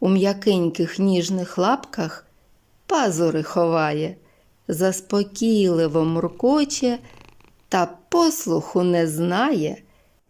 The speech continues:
Жовтими щілинками мружить він хитрющі очі.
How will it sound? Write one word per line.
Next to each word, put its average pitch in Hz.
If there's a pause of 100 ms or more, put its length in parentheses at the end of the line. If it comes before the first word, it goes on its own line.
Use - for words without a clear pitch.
(320)
Жовтими 240
щілинками 277
мружить 233
він 202
хитрющі 190
очі. 160